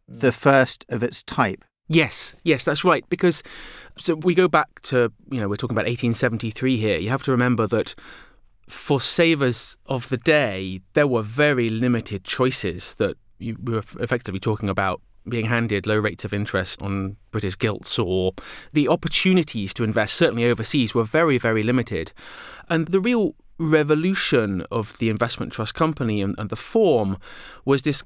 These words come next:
Speaker 1: kind of democratization of investing, so that many different investors or savers had a way to put their savings to work, whether that be in the U K or overseas,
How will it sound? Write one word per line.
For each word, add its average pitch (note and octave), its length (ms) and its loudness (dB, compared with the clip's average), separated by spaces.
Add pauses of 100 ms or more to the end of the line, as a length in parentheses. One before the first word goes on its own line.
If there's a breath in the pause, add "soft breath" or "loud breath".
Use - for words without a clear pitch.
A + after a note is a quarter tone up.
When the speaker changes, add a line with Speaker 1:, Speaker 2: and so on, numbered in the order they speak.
(140)
Speaker 1:
kind D#3 160 2
of A#2 180 -6
democratization C#3+ 1120 0
of G#2+ 160 0
investing, G2+ 600 -2
so B2+ 260 2
that A#2+ 240 0 (300 loud breath)
many D#3 520 4
different A#2 500 0 (100)
investors G#2+ 520 -4
or F#2 80 -6
savers A#2 800 0 (440 loud breath)
had D#3 220 2
a F3 60 0
way C#3 480 4
to - 160 -8
put - 240 0
their D#3 140 4
savings C3+ 500 0
to C#3 120 -2
work, B2+ 720 2 (420 loud breath)
whether C#3+ 340 0
that - 140 2
be A2 160 0
in G#2 80 0
the G#2 80 -2
U A#2 160 2
K A#2 200 2
or A2 140 4
overseas, A2+ 800 0